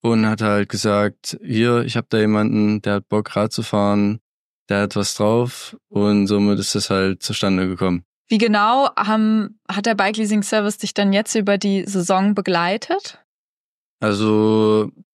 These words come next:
Speaker 1: ihr habt mich auf jeden Fall mit einem Wohnmobil unterstützt, was für mich, äh, eine sehr große Hilfe ist, weil einfach zu wissen, dass man sich so schon mal den Stress spart,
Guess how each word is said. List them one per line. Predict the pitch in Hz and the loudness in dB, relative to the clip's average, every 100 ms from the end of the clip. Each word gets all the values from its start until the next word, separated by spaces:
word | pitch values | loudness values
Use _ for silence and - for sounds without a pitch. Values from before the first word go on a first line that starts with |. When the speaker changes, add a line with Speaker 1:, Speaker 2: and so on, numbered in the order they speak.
| _ _ _ _ _ _ | _ _ _ _ _ _
Speaker 1:
ihr | 113 107 | -2 -2
habt | 104 - | -2 -2
mich | 110 | -2
auf | 104 | 0
jeden | 113 110 | 0 0
Fall | 104 107 | 0 0
mit | 104 101 - - | 0 0 -4 -8
einem | 110 101 98 101 | -4 0 0 -2
Wohnmobil | - 104 110 131 135 131 131 | -4 -2 0 2 2 2 2
unterstützt, | 127 120 120 - 127 - - - | 2 0 0 0 -2 -2 -8 -6
was | 104 - | -4 -2
für | 104 | 0
mich, | 101 101 - | 0 0 -2
äh, | 104 98 95 | 0 2 2
eine | 95 101 | 0 -2
sehr | 92 101 | 0 -2
große | 101 104 101 95 | -2 -2 -2 -2
Hilfe | 104 107 113 | -2 0 0
ist, | 113 113 - - | 0 -2 -6 -6
weil | 101 101 95 92 95 95 - _ _ _ _ _ | -2 -2 0 0 -2 -2 -10 _ _ _ _ _
einfach | 98 98 101 | -4 -2 -2
zu | - 101 | -2 -2
wissen, | 113 113 | 0 0
dass | 101 101 | 0 0
man | 101 | -2
sich | 95 101 - | -2 -4 -2
so | 107 110 | 0 0
schon | - 101 | 0 0
mal | 98 | 0
den | 98 | 0
Stress | 92 - 107 110 | -2 -2 -4 -4
spart, | - 104 98 98 | -4 0 2 0